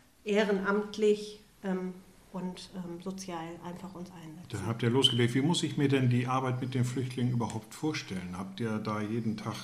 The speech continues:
Speaker 2: einen Topf Suppe hingebracht? Oder, ähm, was konkret macht man da in dieser Flüchtlingshilfe, in dieser Flüchtlingsarbeit?
Speaker 1: Ich glaube, ähm, der größte Schritt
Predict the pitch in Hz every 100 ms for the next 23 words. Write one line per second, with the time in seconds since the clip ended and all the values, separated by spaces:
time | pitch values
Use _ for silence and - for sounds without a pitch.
0 | - - 123 - 123 - 151 - 147 127
1 | 143 127 131 143 - 123 104 104 101 -
2 | - - - - - 110 110 107 107 -
3 | 123 123 135 139 147 139 - 156 160 -
4 | 247 233 214 147 - - - 95 90 92
5 | 87 - 95 95 98 95 90 - 107 110
6 | 101 92 - 101 92 95 95 92 95 -
7 | 110 - 95 - - - 80 - - -
8 | - 226 - 208 240 240 240 240 233 202
9 | 202 214 214 214 214 208 - - _ -
10 | 208 196 269 330 - 262 - - 302 -